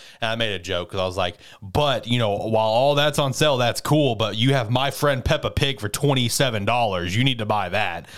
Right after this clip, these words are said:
This fucking with him. But, and I was like, No, "Oh, I, I know you're gonna buy World Seeker." <laughs> He's like, "Yeah, you are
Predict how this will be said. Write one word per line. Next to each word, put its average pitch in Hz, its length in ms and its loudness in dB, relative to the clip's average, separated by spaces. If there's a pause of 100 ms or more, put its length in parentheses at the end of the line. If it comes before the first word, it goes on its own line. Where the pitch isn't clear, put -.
(140)
This 104 180 -2
fucking 110 300 -2
with 87 160 -4
him. 87 100 -6
But, 90 180 -4 (220)
and 107 100 -2
I 101 60 -2
was 98 100 -4
like, 95 120 -4
No, 101 160 -4
"Oh, 80 60 -4
I, 87 400 -4
I - 40 -6
know 90 180 -4
you're 82 200 -10
gonna 80 200 -10
buy 80 180 -2
World 80 280 -8
Seeker." 104 280 -6
<laughs> - 20 -8
He's 110 320 -2
like, 95 200 -2
"Yeah, 87 200 -4
you 98 320 -6
are 85 280 -4